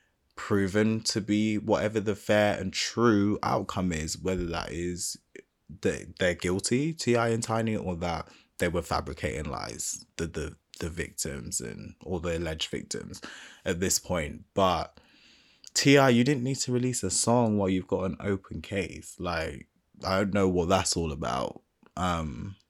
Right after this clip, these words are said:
but yeah, people are gonna believe what they wanna believe at the end of the day. And I think we just need to wait and see on these details, as Eden rightly pointed out at the start of this conversation. So those are my thoughts. What are your thoughts, Shoppe?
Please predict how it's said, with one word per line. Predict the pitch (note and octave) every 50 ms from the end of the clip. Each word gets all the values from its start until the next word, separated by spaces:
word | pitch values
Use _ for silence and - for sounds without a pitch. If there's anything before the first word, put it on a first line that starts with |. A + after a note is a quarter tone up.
| _ _ _ _ _ _ _ _ _ _ -
but | G2+ F#2
yeah, | F2+ F2+ F2 E2+ D#2+ D#2+ F2 F2+ F#2 A2 - - -
people | - A2 G#2+ - A#2+ A2+
are |
gonna | G2+ G#2 G2 F#2
believe | E2+ F2 F2 F2 E2+ E2+
what | E2 C#2
they | - E2
wanna | D#2+ D#2+ D#2+ D#2+ D#2
believe | - - - - D#2 E2 - - E2 - - - -
at | - D#2+
the | D2+ D2+ D2+
end | D2+ D#2+ D#2+
of | D#2
the | D#2
day. | D#2 - E2 E2 F2 -
And | - F#2
I | F#2+
think | F2 - A2+ F#2 E2+
we | F#2+
just | F#2 - - -
need | F#2+ -
to | - F#2
wait | D#2+ F2+ F2 E2 F2
and | F2 F2+
see | - - E2+ E2+ E2+
on | E2+ E2+
these | E2 E2+ F2 -
details, | - - F2+ F#2+ - - - - - - - - - - - - - -
as | F2+ E2+ -
Eden | - F#2 F#2 E2+ F2+ F2 F2 E2 E2
rightly | F2+ F2+ F2+ E2+ D#2+ D#2+ E2 F2 E2+
pointed | - - F2+ D#2+ C2+ - - -
out | D#2+ B1 - -
at | B1 B1
the | C2 -
start | - - - D2+ D2 C2+
of | C2+
this | F2 E2+ -
conversation. | - - E2+ E2 E2 D#2+ - - F2 F#2 E2+ - - F#2 F2+ - -
So | - - - - - - - - _ - - - - - - - - - - _
those | - A2+ B2 B2
are | C3
my | A2+ G2 F2+ F#2 F2+
thoughts. | - - - F#2 F2+ G2+ A#2 B2 - - - - - -
What | - G2+ F#2+ G2+ G#2+ G2 -
are | G#2 G2
your | F#2+ F2+ F2+ F#2+ F#2+ F#2+ F#2 F#2
thoughts, | - - - F2 E2 E2+ - - -
Shoppe? | - - - F2+ F2 E2